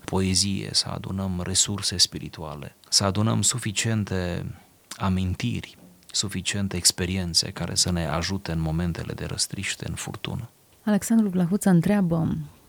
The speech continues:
Speaker 2: "Te-ai întrebat vreodată din ce undire înceată de lacrimi tăinuită se naște un izvor? Totul culminează într-un fluviu." Fluviul acesta e simbolul biruinței, e chemat de dorul mării, toate se,
Speaker 1: Da.
Speaker 2: se amplifică pe parcursul lor.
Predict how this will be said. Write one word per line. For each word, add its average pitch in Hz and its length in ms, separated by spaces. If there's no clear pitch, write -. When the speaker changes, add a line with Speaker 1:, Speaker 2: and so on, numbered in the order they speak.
Speaker 2:
"Te-ai 208 120
întrebat 185 340
vreodată 190 360
din 170 220
ce 196 160
undire 170 440
înceată 170 520
de 151 160
lacrimi 156 540
tăinuită 151 520
se 156 180
naște 156 380
un 156 140
izvor? 151 600
Totul 185 280
culminează 175 540
într-un 175 240
fluviu." 156 500
Fluviul 196 300
acesta 180 340
e 170 300
simbolul 180 760
biruinței, 156 1080
e 165 80
chemat 170 360
de 160 80
dorul 160 340
mării, 151 300
toate 175 240
se, 170 180
Speaker 1:
Da. 165 100
Speaker 2:
se - 180
amplifică 165 800
pe 165 100
parcursul 156 600
lor. - 320